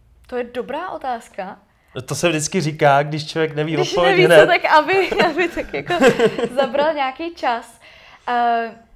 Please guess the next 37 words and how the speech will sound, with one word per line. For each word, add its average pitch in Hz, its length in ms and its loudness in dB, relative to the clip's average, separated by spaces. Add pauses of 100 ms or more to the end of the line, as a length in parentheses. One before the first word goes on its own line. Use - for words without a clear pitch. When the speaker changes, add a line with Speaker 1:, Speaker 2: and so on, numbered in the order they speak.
(100)
Speaker 1:
já 233 140 -6
bych 330 380 -14
úplně 359 340 -8
to 415 120 -8
první, 277 480 -10 (160)
co - 160 -14
jsem 330 180 -12
musela 294 380 -8
vlastně 277 360 -12
řešit 262 300 -16
po 233 80 -16
příletu 254 340 -14
do 233 100 -12
Kolumbie, 233 420 -10
bylo 226 220 -10
to, 208 140 -18
že 220 120 -18
mi 214 120 -18
ukradli 220 420 -14
v 196 60 -20
Nikaraguě 208 540 -14
pas. 185 400 -14 (480)
A 202 340 -10 (320)
já 208 140 -12
jsem 214 160 -16
tedy 202 160 -14
musela 208 400 -12
jít 202 180 -14
na 190 80 -14
ambasádu, 185 680 -16
ale 196 280 -10 (180)
to - 120 -4
asi 247 200 -10
není 254 240 -8
úplně 254 280 -10
běžná 226 420 -8
starost 220 520 -10